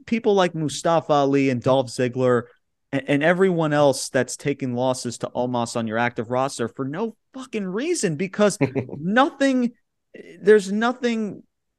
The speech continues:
Speaker 1: going on with them right now. So what's the point? You're better off of them leaving them in the back in catering than going out there and getting embarrassed in forty seconds. What is the point?
Speaker 2: <laughs>
Speaker 1: It, it's
Speaker 2: And I'll
Speaker 1: just
Speaker 2: even say this, man, like, even,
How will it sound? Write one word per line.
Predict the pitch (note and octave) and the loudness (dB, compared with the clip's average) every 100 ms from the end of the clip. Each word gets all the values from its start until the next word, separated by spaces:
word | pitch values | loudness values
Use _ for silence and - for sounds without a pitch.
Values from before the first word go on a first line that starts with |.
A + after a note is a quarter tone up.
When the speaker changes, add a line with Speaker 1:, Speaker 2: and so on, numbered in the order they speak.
| - | -2
Speaker 1:
going | F3 A3+ A#3+ G#3+ | 4 4 4 4
on | C4 D#4 A3+ | 4 4 4
with | F3 | 4
them | D#3 C3 B2 | 4 4 2
right | A2+ | 0
now. | A2 G#2+ F2+ F2 | 0 -2 -2 -4
So | - A3 | 2 2
what's | F3 C#4+ D4+ | 6 4 2
the | - A#3+ | 2 0
point? | - C#4 E4 C4 - - | 2 0 2 2 0 -10
You're | E3+ B3+ E4+ | 0 2 4
better | D#4 D4+ B3+ | 4 6 6
off | B3 C#4 C4+ | 6 4 2
of | F#3+ | 0
them | A3 G3+ | 0 0
leaving | G3 A#3+ A#3+ A3 | -2 -2 0 0
them | G#3+ | 0
in | G#3 G3 | 2 0
the | |
back | C#3+ G3+ B3 A3+ - | 2 4 4 4 0
in | F#3+ | -4
catering | E3+ A3 C4+ A3 D#3+ E3 D3+ _ _ _ | 0 2 4 6 4 0 -6 _ _ _
than | F3+ B3+ G#3+ | 2 2 4
going | A#3 B3+ A#3 | 4 4 4
out | B3 C4+ | 2 2
there | A#3 A3 | 4 4
and | G3+ | 4
getting | G#3+ A3 | 2 2
embarrassed | A3+ F3 A3 C4+ B3 - | 0 2 4 4 2 2
in | A3 | -2
forty | G#3+ A3+ A#3+ | 0 2 2
seconds. | A3+ D4 D4+ C4+ C#3+ - - _ _ | 0 0 2 2 0 -4 -12 _ _
What | C3+ G#3 E4+ | 0 2 4
is | C#4+ | 2
the | - | 0
point? | C4 D4 D#4+ B3+ - - | 0 2 2 2 0 -10
Speaker 2:
<laughs> | - B2 B2 B2 - - _ - - - | -2 -2 0 -8 -10 -18 _ -18 -16 -8
Speaker 1:
It, | - B2+ | -4 0
it's | - | 6
Speaker 2:
And | C#3 | 8
I'll | F3 A3+ | 10 10
Speaker 1:
just | G3 | 10
Speaker 2:
even | E3+ | 6
say | - D3 C3 | 6 8 10
this, | C3+ D3 A2 | 10 10 8
man, | A2 A2 | 10 10
like, | A#2 A#2+ B2 | 10 8 8
even, | D#3 D#3 F#3 F3+ | 6 10 8 6